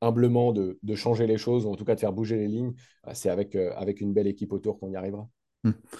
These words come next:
Speaker 2: T'as parlé de, de compétences, de qualité. Justement, est-ce qu'il y a une qualité, toi, que tu associes aux sportifs de haut niveau que tu n'as pas,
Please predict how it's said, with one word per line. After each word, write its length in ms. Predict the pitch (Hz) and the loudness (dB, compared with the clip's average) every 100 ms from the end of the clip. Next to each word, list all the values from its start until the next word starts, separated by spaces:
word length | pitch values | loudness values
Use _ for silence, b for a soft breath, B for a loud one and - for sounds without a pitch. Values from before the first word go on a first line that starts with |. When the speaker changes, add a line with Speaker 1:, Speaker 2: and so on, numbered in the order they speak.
| B B | B B
Speaker 2:
T'as 100 | 117 | 2
parlé 260 | 113 123 143 | 8 10 10
de, 600 | 117 107 104 101 101 98 | 8 6 4 0 -2 -4
de 80 | 98 | -4
compétences, 680 | - 107 113 107 120 127 101 | 0 2 4 4 6 6 6
de 100 | 101 | 2
qualité. 540 | 107 107 110 151 170 | 4 4 4 6 6
Justement, 380 | 113 - 147 175 | 4 4 6 6
est-ce 140 | - | 4
qu'il 100 | - | 6
y 60 | 175 | 6
a 20 | |
une 60 | 143 | 6
qualité, 480 | 147 135 135 143 | 6 6 4 2
toi, 200 | 147 139 | 4 2
que 160 | 135 113 | 2 -2
tu 200 | - 117 | -2 -2
associes 400 | 120 131 123 143 | 0 0 0 0
aux 80 | 120 | 0
sportifs 440 | - 123 - 139 | 0 -4 0 0
de 80 | 123 | 6
haut 60 | 120 | 6
niveau 300 | 117 123 127 | 8 6 2
que 160 | 107 | -2
tu 240 | - - 196 | -2 2 4
n'as 160 | 143 | 4
pas, 320 | 117 165 - | 4 2 2